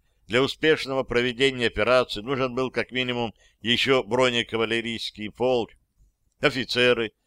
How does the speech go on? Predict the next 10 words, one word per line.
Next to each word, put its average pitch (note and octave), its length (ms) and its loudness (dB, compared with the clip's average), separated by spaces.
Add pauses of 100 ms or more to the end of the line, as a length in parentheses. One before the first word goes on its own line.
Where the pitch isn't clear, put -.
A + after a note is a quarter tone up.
(220)
на G#2+ 140 2
оперативном C#3+ 640 2
совещании C3 680 2
приняли D3+ 420 0
единственно C#3 720 -2
верное G#2+ 760 0 (300)
в - 80 -20
таком E3+ 420 2
случае C#3 480 -2
решение: F#2+ 720 -4